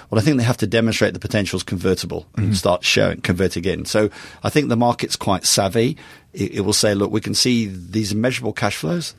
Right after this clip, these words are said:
Speaker 1: discounted cash flow. If you want a higher rating, then you have to demonstrate the convertibility of this geological potential."
Speaker 2: I suppose for mining investors, one of the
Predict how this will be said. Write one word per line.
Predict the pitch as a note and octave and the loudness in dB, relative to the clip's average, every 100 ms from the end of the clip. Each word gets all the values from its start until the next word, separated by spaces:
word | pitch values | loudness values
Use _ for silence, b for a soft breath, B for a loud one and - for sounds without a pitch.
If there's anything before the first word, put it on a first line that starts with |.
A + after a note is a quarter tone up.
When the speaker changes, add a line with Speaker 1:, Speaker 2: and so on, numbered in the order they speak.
| - | -4
Speaker 1:
discounted | G#2+ G2+ F2 F#2+ | -2 0 -2 -2
cash | A#2 - | -4 -2
flow. | D#3 D3 B B B B - | -4 -4 B B B B -10
If | A#3 - | -6 0
you | A#2+ | 2
want | B2+ - | 2 0
a | |
higher | A2+ - C3+ B2 G#2+ | -2 0 2 4 2
rating, | G2 A2 A#2+ - F2 F#3 F3+ B B B - | 2 2 2 0 0 -2 -4 B B B -6
then | G2 | -2
you | G#2 | -2
have | G2 | -2
to | - | -4
demonstrate | F2+ A#2+ A2+ - F#2+ | 2 2 2 2 0
the | - | -2
convertibility | - G#2 E2+ G#2+ G#2 F#2 A2 C3 C3 F2+ E2+ | -4 -4 0 2 2 2 4 4 2 0 0
of | F#2+ F2+ | -2 0
this | F#2 F2+ - B B B B | 0 0 0 B B B B
geological | - G2+ F#2+ F2+ - E2+ | 2 4 4 0 -4 -6
potential." | F#2 E2 - - - - | -4 -4 -4 -8 -12 -8
Speaker 2:
I | C3 | -4
suppose | D#3 C3+ | -2 -4
for | - F#2+ F#2 | 0 0 2
mining | G#2 A2 G2+ | 2 2 2
investors, | F#2+ F2+ - F2+ | 2 0 -2 0
one | G#2+ | 2
of | |
the | G2 | 2